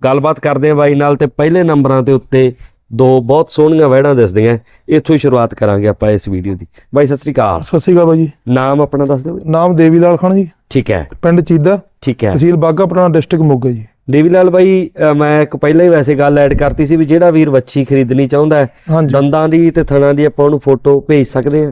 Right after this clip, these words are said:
Speaker 2: ਹਾਂਜੀ, ਪ੍ਰੋਪਰ ਵੀਡੀਓ ਬਣਾ ਕੇ ਭੇਜਾਂਗੇ, ਫੋਟੋ ਵੀ ਭੇਜ ਦਾਂਗੇ।
Speaker 1: ਠੀਕ ਹੈ।
Speaker 2: ਹਾਂਜੀ।
Speaker 1: ਓਕੇ। ਅੱਛਾ ਬਾਈ, ਅੱਜ ਕਾਫੀ ਸਾਰੇ ਨਾਗ ਆ, ਸ਼ੁਰੂਆਤ ਆਪਾਂ ਪਹਿਲੇ ਨੰਬਰ ਤੋਂ ਕਰਾਂਗੇ।
Speaker 2: ਹਾਂਜੀ।
Speaker 1: ਅ, ਕੀ ਡਿਟੇਲ ਆ ਵੱਛੀ ਦੀ?
Speaker 2: ਉਹ ਵੱਛੀ ਜੀ, ਮ-,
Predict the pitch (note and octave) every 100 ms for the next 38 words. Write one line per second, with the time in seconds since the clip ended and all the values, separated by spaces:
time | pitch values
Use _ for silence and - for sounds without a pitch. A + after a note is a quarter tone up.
0 | D#3+ F3 A3 G#3+ G#3 A#3+ G#3 G#3 A#3 G3+
1 | F3+ F#3 G3 D3+ D#3+ D#3 E3 D#3 F#3 F3+
2 | F#3+ E3 E3+ E3+ - - - C3 F2+ -
3 | C#3+ A#2+ A2+ - - B2 G2+ - - D#3
4 | G#3 G#3 F#3+ F3+ F3+ E3 F3 D#3+ E3 D#3+
5 | C#3+ C3+ D3+ D#3+ D3 C#3+ C#3+ D3 D3+ D3
6 | D#3+ E3 D#3 C3+ B2 B2+ A#2+ A2+ A#2 C3
7 | B2+ - D#3+ D3 C3+ C3+ C#3 C3 E3 E3
8 | C#3 C3+ A#2 G#2 G2+ G2+ - F2+ E2+ -
9 | - G3 F#3 - G#3 A#3 G3+ F#3 F3+ E3